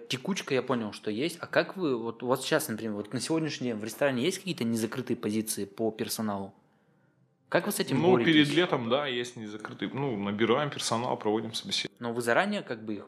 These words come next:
Speaker 1: базу какую-то копите, или ты не в
Speaker 2: Конечно,
Speaker 1: теме?
Speaker 2: нет, конечно. Это в-, всегда всё заранее делается. Это всегда всё и-,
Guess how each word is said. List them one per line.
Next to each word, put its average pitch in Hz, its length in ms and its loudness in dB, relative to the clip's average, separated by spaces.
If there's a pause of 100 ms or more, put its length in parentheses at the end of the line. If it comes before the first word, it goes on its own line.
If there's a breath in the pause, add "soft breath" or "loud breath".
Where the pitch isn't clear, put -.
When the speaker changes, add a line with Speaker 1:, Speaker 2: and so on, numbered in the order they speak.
Speaker 1:
базу 139 360 2
какую-то 131 440 -2
копите, 117 420 -2
или 120 80 -2
ты 127 80 -8
не - 80 -6
в - 40 -4
Speaker 2:
Конечно, 92 360 0
Speaker 1:
теме? 101 180 -8
Speaker 2:
нет, 85 220 -8 (100)
конечно. 90 480 -6
Это 85 240 -10
в-, - 260 -12
всегда 101 420 -2
всё 123 180 -2
заранее 120 400 -4
делается. 104 540 -6
Это - 100 -14
всегда - 300 -8
всё - 200 -6
и-, 110 220 -2